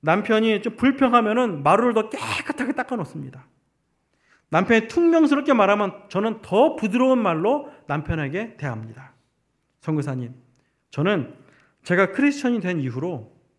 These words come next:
더 훌륭한 아내, 더 훌륭한 어머니, 더 훌륭한 사람이 되었다는 것을 남편에게 보여주고 싶습니다. 이렇게 고백했다라고 합니다.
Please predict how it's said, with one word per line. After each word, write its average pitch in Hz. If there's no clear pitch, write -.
더 226
훌륭한 277
아내, 123
더 214
훌륭한 269
어머니, 131
더 214
훌륭한 269
사람이 240
되었다는 151
것을 127
남편에게 131
보여주고 131
싶습니다. 123
이렇게 147
고백했다라고 131
합니다. 117